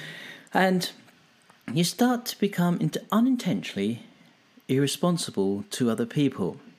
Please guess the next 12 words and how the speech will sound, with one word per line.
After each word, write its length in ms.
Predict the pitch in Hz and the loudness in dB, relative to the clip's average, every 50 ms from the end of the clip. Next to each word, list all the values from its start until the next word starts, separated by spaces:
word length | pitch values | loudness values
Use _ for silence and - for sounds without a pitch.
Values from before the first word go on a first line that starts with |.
| _ _ _ | _ _ _
And 140 | 233 240 254 | 0 2 2
it's 140 | 208 - | 2 2
not 140 | 220 - - | 0 0 0
that 100 | 123 - | -2 -4
you 80 | 123 113 | -2 -2
don't 200 | 117 110 101 - | -2 -2 -4 -6
care 420 | - - 139 139 135 135 135 131 | -6 -2 0 2 2 2 2 0
or 140 | - 113 110 | 0 -2 -2
want 240 | 110 113 117 120 120 | 0 0 0 -2 -2
to 40 | - | -4
help, 380 | - - 143 139 202 202 - - | -4 -2 -2 0 0 -2 -2 -4
you're 100 | 147 - | -6 -8